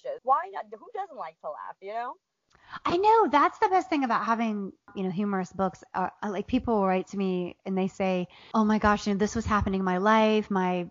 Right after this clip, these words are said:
Speaker 2: you know, husband's sick, and I just got the first medical bill. It's sixty thousand dollars.
Speaker 1: Mm.
Speaker 2: And the same day I got the bill, I got your book in the mail." And it, for, you know, for twenty minutes, I laughed, and it just took me away, and it was an escape.
Speaker 1: Mm-hmm.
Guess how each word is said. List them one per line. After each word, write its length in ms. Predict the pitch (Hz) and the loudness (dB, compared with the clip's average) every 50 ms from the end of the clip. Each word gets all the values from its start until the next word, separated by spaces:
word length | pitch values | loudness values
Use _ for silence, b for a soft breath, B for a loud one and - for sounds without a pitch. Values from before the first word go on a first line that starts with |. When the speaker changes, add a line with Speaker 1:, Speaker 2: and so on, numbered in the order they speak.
| - | -10
Speaker 2:
you 80 | - 190 | -8 -6
know, 140 | 185 170 170 | -4 -4 -4
husband's 440 | 160 185 214 208 - - 208 196 - | -4 -4 -6 -6 -4 -4 -4 -4 -2
sick, 320 | - 202 196 190 190 - | 0 2 4 4 4 2
and 100 | - - | 2 2
I 60 | 175 180 | 2 2
just 220 | 170 190 185 - | 2 0 0 2
got 160 | - 214 202 | 2 2 2
the 80 | 196 175 | 0 -4
first 440 | - - _ - 202 185 185 - - | -6 -4 _ 4 4 4 4 2 0
medical 340 | 196 175 170 180 - 185 | 0 0 0 0 0 0
bill. 280 | 165 170 185 180 180 175 - | 2 2 4 4 4 2 0
It's 140 | - - - | -4 -8 -10
sixty 460 | - - - 190 - - - - 196 185 | -8 -4 -2 0 0 0 -2 -2 -6 -6
thousand 680 | - _ - 175 165 165 170 175 175 175 180 175 175 | -6 _ -4 -2 0 0 0 -2 -2 -2 -2 -2 -2
dollars. 680 | 170 170 170 165 170 180 185 196 202 208 214 - - - - - - | 0 0 0 0 -2 -2 -2 -2 -4 -4 -6 -10 -12 -18 -20 -20 -18
Speaker 1:
Mm. 260 | 196 190 185 180 175 - | -18 -16 -16 -14 -4 0
Speaker 2:
And 280 | 214 214 208 208 190 | 2 2 4 2 2
the 100 | 196 196 | 2 0
same 400 | - - - 226 220 214 214 208 | 0 0 0 2 4 4 2 2
day 160 | 190 208 190 | 4 4 2
I 20 | 190 | 4
got 220 | - 185 180 - | 4 2 0 2
the 80 | 202 185 | 0 2
bill, 400 | - 302 359 381 339 254 226 - | 2 2 4 4 4 4 4 2
I 120 | - 180 190 | 2 2 2
got 280 | - 190 180 185 - | 2 0 0 0 0
your 180 | 220 196 185 180 | 0 0 0 0
book 260 | 160 160 180 175 - | 0 -2 -4 -2 -2
in 100 | 190 196 | -2 0
the 60 | 214 | 2
mail." 500 | 240 311 403 427 294 196 175 175 180 B B B B B B B B | 2 2 2 4 2 2 2 0 -4 B B B B B B B B
And 440 | - 226 226 226 220 220 214 214 208 - _ - _ | 2 4 6 6 6 6 4 2 0 -4 _ -14 _
it, 160 | - 202 - | -14 -14 -14
for, 200 | - - 254 240 - | -4 2 2 2 4
you 80 | 247 | 4
know, 120 | 240 233 208 | 4 4 4
for 140 | - - 214 | 2 0 -2
twenty 400 | - - - - 247 247 262 262 | 0 0 2 2 4 4 4 4
minutes, 760 | 254 277 294 269 202 180 175 185 190 - - - - - _ _ _ _ _ _ | 4 4 4 4 4 4 4 2 0 -2 -6 -16 -20 -20 _ _ _ _ _ _
I 100 | - 233 | 2 2
laughed, 540 | 220 233 226 214 170 - - - - - - _ | 4 4 4 4 2 0 -4 -10 -12 -18 -8 _
and 100 | 233 220 | 0 0
it 100 | 226 - | 0 2
just 240 | 196 220 220 - - | 0 -2 -2 -2 0
took 180 | - 247 226 - | 0 0 2 4
me 100 | 254 254 | 2 2
away, 320 | 254 240 277 285 240 180 | 4 6 6 6 6 4
and 100 | - 185 | 4 2
it 40 | 190 | 2
was 160 | 185 202 190 214 | 2 2 2 2
an 120 | 208 202 | 2 2
escape. 480 | 202 190 - - - 339 381 277 202 240 | 0 -2 -4 2 4 4 4 4 2 2
Speaker 1:
Mm-hmm. 300 | 226 208 202 196 196 | -2 -4 -6 -6 -8